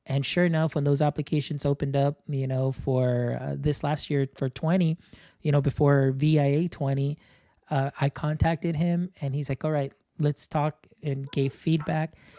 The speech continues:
and gave some great advice. And he just said, "Just keep connecting with other innovators."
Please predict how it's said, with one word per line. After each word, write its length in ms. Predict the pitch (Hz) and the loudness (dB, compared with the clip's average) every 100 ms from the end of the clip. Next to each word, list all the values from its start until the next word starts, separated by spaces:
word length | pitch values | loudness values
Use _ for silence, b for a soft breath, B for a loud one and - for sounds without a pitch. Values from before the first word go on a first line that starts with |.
| b b - | b b 0
and 380 | 151 147 147 | 2 4 2
gave 180 | 135 160 | 2 2
some 140 | 156 156 | 2 4
great 220 | 165 170 | 4 4
advice. 380 | 151 160 190 165 | 4 2 2 0
And 80 | |
he 60 | 151 | -2
just 160 | 151 - | -2 -2
said, 120 | 147 | -2
"Just 180 | 156 - | -2 -2
keep 200 | 170 - | -4 -2
connecting 400 | 170 156 - 160 | -2 -2 -2 0
with 200 | 151 143 | 0 0
other 200 | 151 151 | 0 2
innovators." 640 | 175 226 147 135 143 147 | 0 0 0 2 2 0